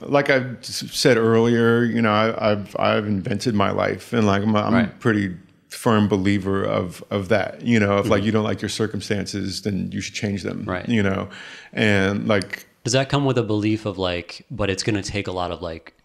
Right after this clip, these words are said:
Speaker 2: self-discipline or a lot of s-,
Speaker 1: No,
Speaker 2: lot of
Speaker 1: well, you
Speaker 2: work
Speaker 1: know,
Speaker 2: or
Speaker 1: I
Speaker 2: something?
Speaker 1: never, I didn't know about work. Like, when I decided to join the Army, I didn't know about work. I just knew, I,
Speaker 2: Mm-hmm.
Speaker 1: like, I, I, like,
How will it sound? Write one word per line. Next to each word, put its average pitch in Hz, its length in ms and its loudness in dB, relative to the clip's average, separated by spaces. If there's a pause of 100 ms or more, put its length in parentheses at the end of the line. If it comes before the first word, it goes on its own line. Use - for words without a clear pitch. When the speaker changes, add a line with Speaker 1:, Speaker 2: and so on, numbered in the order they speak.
(120)
Speaker 2:
self-discipline 95 1800 -4
or 90 180 -8
a 85 60 -6
lot 95 160 0
of 92 60 -4
s-, 113 60 0
Speaker 1:
No, 160 140 4
Speaker 2:
lot 214 140 6
of 180 80 2
Speaker 1:
well, 180 100 6
you 185 60 6
Speaker 2:
work 196 100 6
Speaker 1:
know, 180 60 6
Speaker 2:
or 175 40 8
Speaker 1:
I - 40 4
Speaker 2:
something? 165 180 4
Speaker 1:
never, 165 400 6
I 139 100 4
didn't 147 240 4
know 147 120 6
about 160 280 0
work. 101 260 2
Like, 113 180 2
when 135 100 4
I 156 80 4
decided 151 360 2
to 147 60 4
join 139 180 6
the 123 60 4
Army, 135 240 4
I 123 40 6
didn't 123 180 4
know 113 80 4
about 104 220 4
work. 147 220 6
I 113 60 4
just 127 220 0
knew, 120 160 4
I, 123 120 4
Speaker 2:
Mm-hmm. 120 60 0
Speaker 1:
like, 127 140 2
I, 135 240 -2
I, 113 60 -2
like, 113 180 0